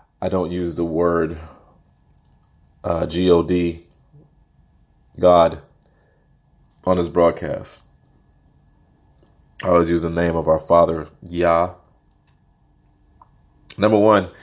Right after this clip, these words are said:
I, uh, there are scriptures, and we can study that, and t-, the reason why I use the word Yah. Um,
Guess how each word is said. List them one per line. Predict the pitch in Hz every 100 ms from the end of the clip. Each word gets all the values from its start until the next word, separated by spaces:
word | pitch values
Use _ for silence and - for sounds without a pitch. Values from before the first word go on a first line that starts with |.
| - - - _ -
I, | 95
uh, | 92 - 95 87 87 82 76 - - _ _ _ _ _ _ _ _ _ _ _ _ _ _ _ _ - - -
there | 104 101
are | 95
scriptures, | - 117 107 107 98
and | 92
we | 90
can | 87
study | - 101 95 92
that, | 90 90 85
and | 87 80
t-, | - -
the | 80
reason | 87 87 87
why | 87 90 87 85 - - - -
I | 90
use | 90 87 82
the | 73
word | 85 85 82 85
Yah. | 87 92 95 101 104 _ _ _ _ -
Um, | 85 85 80 82 87